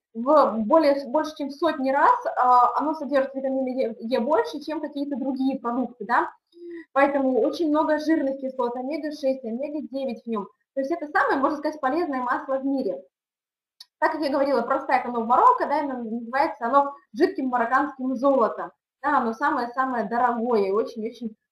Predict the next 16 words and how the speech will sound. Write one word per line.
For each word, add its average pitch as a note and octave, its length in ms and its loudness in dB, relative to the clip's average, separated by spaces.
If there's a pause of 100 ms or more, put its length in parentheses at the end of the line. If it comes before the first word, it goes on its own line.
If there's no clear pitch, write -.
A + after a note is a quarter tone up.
стоящее. A#3+ 640 0
Поэтому C4+ 320 -2
такой C#4 240 -2
потрясающий C4 640 -4
продукт C4+ 400 -2
серии C4 340 -4
Giordani A#3 400 -4
Gold D#4 220 2 (400)
имеют B3+ 320 0 (160)
наши C4 280 -2
с - 80 -10
вами B3+ 280 0
помады, D4 840 2 (460)
да, D4+ 600 8
а, - 180 4
из - 60 -8